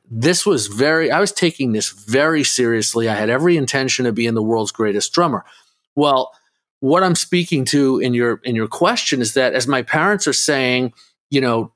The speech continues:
"Please, just anything but a musician," I'm not listening to that message 'cause it fo-, it's so in contrast to following my art and my passion and my calling inside. But I was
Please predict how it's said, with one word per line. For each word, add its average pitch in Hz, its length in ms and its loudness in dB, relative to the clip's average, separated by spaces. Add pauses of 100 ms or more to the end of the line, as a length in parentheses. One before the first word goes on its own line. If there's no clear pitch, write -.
"Please, 160 580 0
just - 520 -4
anything 151 480 0
but 123 160 0
a 113 240 -2
musician," 117 800 0 (760)
I'm 170 460 2
not 175 300 0
listening 190 520 4
to 185 120 0
that 147 260 0
message 156 500 0
'cause 143 160 -2
it 135 80 0
fo-, - 320 -2
it's 131 160 -4
so 160 360 0
in 143 100 -2
contrast 139 640 0
to 127 60 -6
following 123 500 0
my 117 200 0
art 117 260 0
and 123 100 -6
my 113 140 -2
passion 113 500 -2
and 110 100 -2
my 107 120 -2
calling 127 400 -2
inside. 160 560 0
But 143 120 -4
I 135 320 -2
was 156 640 0